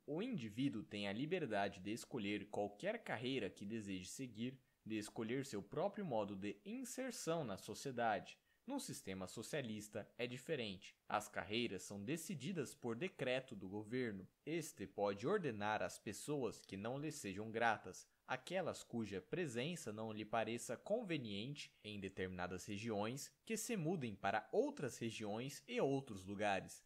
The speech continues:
E sempre há como justificar e explicar semelhante procedimento, Declara-se que o plano governamental exige a presença desse eminente cidadão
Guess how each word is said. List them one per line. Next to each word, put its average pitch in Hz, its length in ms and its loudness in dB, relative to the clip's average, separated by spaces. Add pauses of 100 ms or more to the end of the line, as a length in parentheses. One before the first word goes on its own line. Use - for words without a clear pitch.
(160)
E 98 120 -2
sempre 123 640 -4
há 98 200 6
como 98 320 -4
justificar 113 960 2
e 147 100 -2
explicar 208 640 2
semelhante 101 680 0
procedimento, 202 1040 -2 (300)
Declara-se 113 720 6
que - 160 -8
o 107 60 -6
plano 160 400 2
governamental 104 1040 2
exige 151 440 0
a 107 60 2
presença 110 640 -4
desse 98 400 -6
eminente 160 520 -4
cidadão 123 520 0